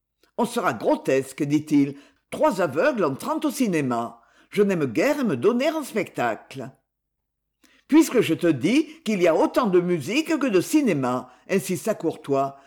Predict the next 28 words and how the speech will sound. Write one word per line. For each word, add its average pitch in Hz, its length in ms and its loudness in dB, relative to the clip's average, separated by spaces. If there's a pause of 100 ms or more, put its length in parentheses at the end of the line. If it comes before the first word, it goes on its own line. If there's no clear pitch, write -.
(180)
je 185 140 -2
tenais 254 400 0
à 135 80 0
te 151 140 -4
soumettre 220 640 -2
mon 147 200 0
rat, 156 360 -4 (220)
savoir 247 440 -2
ce 302 100 -8
que 269 140 -4
tu 247 160 0
en 151 160 2
penses. » « 120 580 -8 (960)
Allons-y 269 640 2
pour 240 180 -2
le 226 100 2
rat, » 127 560 -2 (240)
dit 180 160 -2
Pierre 208 400 0
sans 196 260 -4
aucun 262 300 -2
enthousiasme. 131 1040 -4 (1400)
Courtois 226 460 0
avait 190 200 2
bien 180 220 -2
dirigé 226 480 0
la 302 100 2
promenade. 135 800 -4